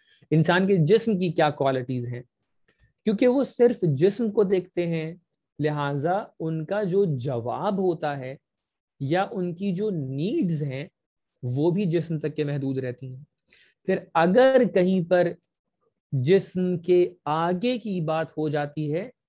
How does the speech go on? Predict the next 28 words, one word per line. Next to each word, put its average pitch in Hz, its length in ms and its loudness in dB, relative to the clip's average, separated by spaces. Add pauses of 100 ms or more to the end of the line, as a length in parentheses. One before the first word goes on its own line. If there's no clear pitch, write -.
(200)
तो 147 100 -4
वो 160 180 -2
वहां 143 220 -4
पर 151 180 -6
हथियार 123 340 -6
डाल 117 180 -4
देते 120 240 -12
हैं, 123 120 -12
वो 143 200 0
वहां 135 220 2
पर 135 180 -2
एकदम 135 300 -2
हाथ 139 140 -2
पैर 127 220 -4
उनके 131 180 -6
फूल 147 300 0
जाते 127 280 -6
हैं 123 140 -18
कि - 120 -10
हमें 160 220 2
इस, - 360 -6
इस 180 220 0
सवाल 165 320 0
का 165 100 0
जवाब 143 380 0
कैसे 143 260 -2
देना 117 240 -6
है। 123 100 -18